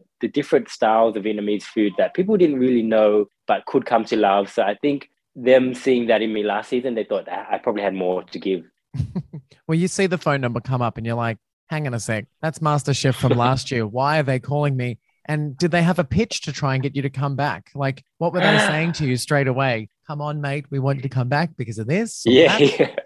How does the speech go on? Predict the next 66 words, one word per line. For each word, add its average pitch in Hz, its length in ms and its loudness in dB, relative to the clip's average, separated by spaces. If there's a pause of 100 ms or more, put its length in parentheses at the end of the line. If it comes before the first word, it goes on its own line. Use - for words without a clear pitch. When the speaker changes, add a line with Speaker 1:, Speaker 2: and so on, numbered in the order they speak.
(320)
Speaker 1:
yeah. 208 480 -2
<laughs> - 20 -20
Do 208 100 6
you 262 60 8
know 330 80 8
that, 220 220 6
um, 131 220 4
that, 123 360 0
that 131 180 -4
Instagram 131 840 2
kind 127 160 0
of 107 80 -8
TikTok 131 340 -4
thing 131 180 -2
where 117 140 0
they, 107 140 2
like, 101 220 -6
there's 110 160 -8
a 123 40 0
phone 113 420 2
and 101 160 -8
it's, 95 120 -10
like, 98 240 -4 (240)
Thailand 113 420 2
is 107 140 -2
calling 110 280 -2
or 107 60 -4
something, 117 400 -2
and 110 80 -6
it 110 40 -2
was, 107 100 0
like, 101 180 0 (220)
and 104 100 -4
then, 113 140 2
like, 101 180 0
you 101 300 -4
pick 131 200 -4
it 117 80 2
up 107 140 4
and 98 100 -2
then 107 100 2
it'll 101 100 0
show - 140 0
you, 107 120 2
like, 98 160 -2
flashes 107 380 0
of 104 100 -2
pictures. 143 380 -2 (300)
For 156 120 2
me, 175 160 6
it 139 60 4
was, 131 100 2
like, 127 120 4
MasterChef 127 460 0
is 120 100 -8
calling, 113 260 0
and, 110 120 -6
like, 104 140 -4
if 110 80 -8
I 101 100 0
pick - 200 -4
it 117 80 2
up, 117 240 4
it's, 107 100 -10
like, 107 180 -4
flashes 104 480 -2